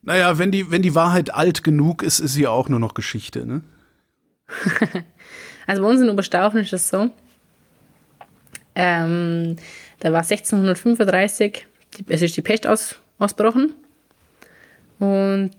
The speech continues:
Speaker 2: da ist es einfach immer noch so, dass wir den Festtag, das ist der Fasnachtszistag, also Faschingsdienstag, Fasnachtszistag, ähm, noch sehr hoch halten. Das heißt, wir feiern den, da ist, äh, hat alles zu in Oberstaufen schon fast.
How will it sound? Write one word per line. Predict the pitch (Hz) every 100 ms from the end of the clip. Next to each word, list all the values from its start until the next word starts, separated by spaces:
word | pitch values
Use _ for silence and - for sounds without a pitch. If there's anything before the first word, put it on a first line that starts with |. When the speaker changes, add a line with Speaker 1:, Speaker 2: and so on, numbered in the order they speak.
| -
Speaker 2:
da | 190 196
ist | 202
es | 196
einfach | 180 190 -
immer | 214 220
noch | 202
so, | 202 185
dass | 185 -
wir | 180
den | 175 180
Festtag, | - 196 - - - 190 214 -
das | - -
ist | 156 -
der | 165
Fasnachtszistag, | 180 185 - 170 165 - 240 - 220 233
also | 165 156 156 160 _ _ _
Faschingsdienstag, | - 196 - 190 170 - 247 - 220 269 - - _ -
Fasnachtszistag, | 190 170 160 - 240 - 233 277 - - - - - - -
ähm, | 190 196 190 196 196 196 185 - _ _ _
noch | 196 202
sehr | - - 220 247 240
hoch | 226 247 285 - -
halten. | 226 269 277 302 349 - _ _ _ -
Das | 208 -
heißt, | 196 214 -
wir | 196
feiern | 185 - 202 214
den, | 208 208
da | 170
ist, | 190 - - -
äh, | - 175 175
hat | 180 -
alles | 185 190 -
zu | 233
in | 214
Oberstaufen | 208 - 196 196 202
schon | 202
fast. | 196 196 -